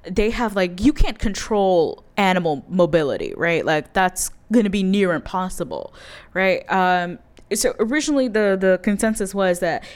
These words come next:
if you have a pet, they cannot get the coronavirus. But apparently, they, they ca-,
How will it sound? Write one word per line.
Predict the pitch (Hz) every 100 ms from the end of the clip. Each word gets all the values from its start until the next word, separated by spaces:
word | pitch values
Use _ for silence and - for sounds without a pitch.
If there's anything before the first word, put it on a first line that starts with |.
| -
if | 202
you | 254
have | 240 185
a |
pet, | 175 - 214 175
they | 180
cannot | 180 185 160
get | 160
the | 156
coronavirus. | - 170 151 110 80 50 53 - - - -
But | 196
apparently, | 196 294 330 277 196 185 175 170 - - -
they, | 185 190 175 160 147 117 - - -
they | 202 220 226
ca-, | -